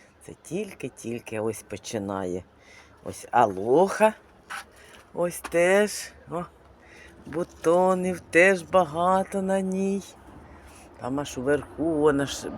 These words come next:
більше двох метрів вона взяла. З такого манюсінького дохлого бель-, бельв'ю.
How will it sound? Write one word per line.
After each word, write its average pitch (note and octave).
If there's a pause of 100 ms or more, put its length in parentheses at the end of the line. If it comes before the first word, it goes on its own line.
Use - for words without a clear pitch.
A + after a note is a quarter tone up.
більше E3
двох D3+
метрів B2
вона A#2+
взяла. A#2 (880)
З -
такого C#3+
манюсінького C#3+ (600)
дохлого C3+
бель-, D#3+ (1200)
бельв'ю. D#3